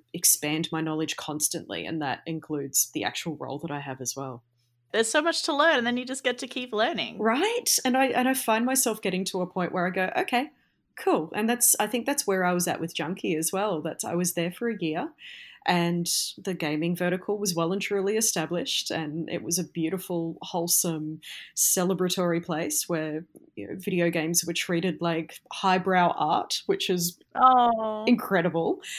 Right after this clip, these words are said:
Speaker 1: Uh, and I went, "Okay, cool. I, I have this now, and I'm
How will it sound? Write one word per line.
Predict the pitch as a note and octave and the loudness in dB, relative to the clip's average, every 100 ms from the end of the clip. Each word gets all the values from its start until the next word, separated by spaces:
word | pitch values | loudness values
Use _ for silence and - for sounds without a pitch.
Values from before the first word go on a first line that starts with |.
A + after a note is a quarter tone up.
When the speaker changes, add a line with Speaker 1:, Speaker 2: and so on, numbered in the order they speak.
| - - - | -10 -2 2
Speaker 1:
Uh, | A#3 B3 - | 4 2 0
and | B3+ C4+ C4+ C#4 D4 - - | 2 2 0 -2 -4 -6 0
I | C4 | 2
went, | C#4+ C#4+ | 4 2
"Okay, | D4 D#4 D#4+ | 0 0 -2
cool. | - G4+ - F3 - | 0 0 -2 -8 -10
I, | - G#3+ - | -4 -2 -2
I | A#3 | -4
have | A#3 A#3+ A#3 | 2 2 2
this | A#3+ - | 2 2
now, | F#3+ F#3 D4+ - _ _ - _ _ - | 2 0 -4 -8 _ _ -20 _ _ -10
and | - A3+ A#3 A3+ A3+ - | -4 -2 0 -2 -2 -4
I'm | A3+ A#3 A3+ A#3+ | -2 0 -2 -4